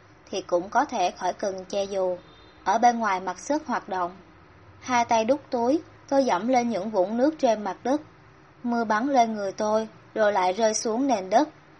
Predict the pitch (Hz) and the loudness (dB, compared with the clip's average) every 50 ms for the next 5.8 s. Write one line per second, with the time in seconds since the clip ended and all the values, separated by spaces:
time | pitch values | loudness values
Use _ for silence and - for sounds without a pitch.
0 | - - - - - 240 226 - 220 - 233 226 262 302 285 262 233 202 202 208 | -20 -20 -20 -16 -6 -2 0 0 0 2 2 2 2 2 2 2 0 0 0 -2
1 | 196 - - 240 240 233 233 220 - 240 226 - - 226 240 285 269 185 170 190 | -4 -4 -4 -4 -4 -4 -4 -2 -2 -2 -2 -2 -2 -4 -4 -4 -2 -2 -4 -2
2 | 233 233 208 185 180 185 - 180 185 - - 208 202 202 202 202 - - - - | -2 0 0 0 0 -2 -4 -6 -6 -4 -4 -2 0 0 0 0 -4 -10 -20 -20
3 | - - - - - - - - - 302 285 294 - - 277 269 233 233 214 202 | -20 -20 -20 -20 -20 -20 -20 -6 0 2 2 2 4 4 2 4 4 4 4 4
4 | 196 208 202 202 196 190 202 190 185 180 202 196 190 180 - 175 202 220 220 190 | 2 0 -4 -8 -4 -2 0 0 0 0 -2 -4 -6 -4 -2 -2 -2 0 0 0
5 | 180 175 - - 180 185 208 - - 208 196 196 208 208 208 208 | 0 0 0 0 -2 -2 -2 -2 -2 -2 -2 -2 -2 -2 -4 -4